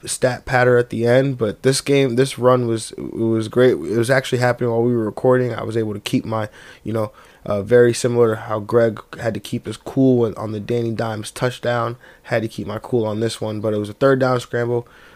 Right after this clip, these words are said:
uh, which he turned into a forty-six yard touchdown. So, Greg, what are your,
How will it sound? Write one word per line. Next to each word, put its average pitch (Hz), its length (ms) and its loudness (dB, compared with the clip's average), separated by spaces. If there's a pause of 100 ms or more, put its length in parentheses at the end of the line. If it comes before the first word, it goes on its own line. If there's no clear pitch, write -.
(120)
uh, 104 160 0
which 104 160 -2
he 113 60 -8
turned 113 260 -2
into 107 260 -6
a 101 40 -4
forty-six 123 600 -4
yard 104 220 -2
touchdown. 120 460 -6
So, 113 160 -6
Greg, 127 360 2 (460)
what 131 200 2
are 170 40 8
your, 131 280 0